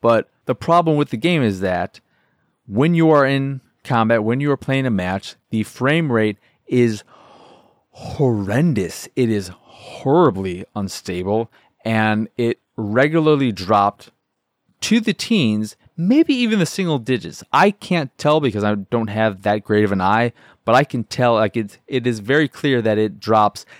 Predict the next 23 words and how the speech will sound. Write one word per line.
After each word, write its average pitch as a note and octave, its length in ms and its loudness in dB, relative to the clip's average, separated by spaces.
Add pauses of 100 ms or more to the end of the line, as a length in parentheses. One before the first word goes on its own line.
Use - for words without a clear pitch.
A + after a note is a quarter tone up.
significantly A#2 1400 -2 (320)
frequent, C3+ 960 0
not, A#2+ 260 0
like, B2 220 -2 (540)
every C3 320 2
now A2 300 2
and G2+ 80 0
again, A2 380 0
but F#2+ 220 -4 (440)
half D#3+ 440 -4
the C3+ 80 -2
time, A2 380 -2 (480)
maybe C4+ 220 4
even G3 220 2
more G3+ 200 2
than C3+ 100 -2
half F#2 220 -6
the - 60 -20
time, D#2+ 340 -12
it F#3 180 4
is A#2+ 160 2
just G#2+ 280 -2
dropping C3 600 0